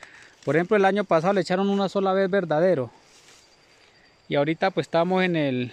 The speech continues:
el año, en el año de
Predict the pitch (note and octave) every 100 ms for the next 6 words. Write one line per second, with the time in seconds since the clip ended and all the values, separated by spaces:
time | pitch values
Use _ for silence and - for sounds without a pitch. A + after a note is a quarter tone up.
0 | - D3 D#3+ F3+ F#3 D#3 - _ _ _
1 | _ _ - - - _ _ _ _ _
2 | _ _ _ _ _ _ - - - C3+
3 | C3 D3 E3 F3 F3 D#3+ C3 B2